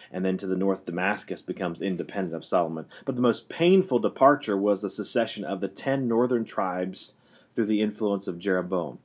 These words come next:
one of Solomon's trusted advisors. Now, a prophet named Ahijah revealed to Jeroboam that the Lord would appoint him ruler over the northern kingdom.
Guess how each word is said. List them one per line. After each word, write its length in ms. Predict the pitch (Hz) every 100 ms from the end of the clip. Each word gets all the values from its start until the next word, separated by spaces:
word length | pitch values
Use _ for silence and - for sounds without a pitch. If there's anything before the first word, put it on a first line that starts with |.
| _ -
one 120 | 95
of 80 | 92
Solomon's 520 | - 95 90 87 87
trusted 560 | - - 92 - 85 80 _ _ -
advisors. 800 | 92 85 82 78 71 50 - - _ _ -
Now, 180 | 107 101
a 60 | 98
prophet 440 | - 127 127 -
named 420 | 104 101 98 98 95 _ _
Ahijah 800 | - 95 127 147 107 90 80 82 _ _
revealed 480 | - 101 95 120 131
to 80 | 104
Jeroboam 800 | 98 113 107 92 110 95 90 92
that 180 | 95 90
the 100 | 92
Lord 500 | 90 107 113 120 110
would 140 | 101
appoint 500 | 92 - - 143 104
him 440 | - 196 196 98 107 -
ruler 420 | 113 120 127 113
over 240 | 113 113
the 140 | 117 107
northern 400 | 95 92 95 101
kingdom. 420 | - 165 113 -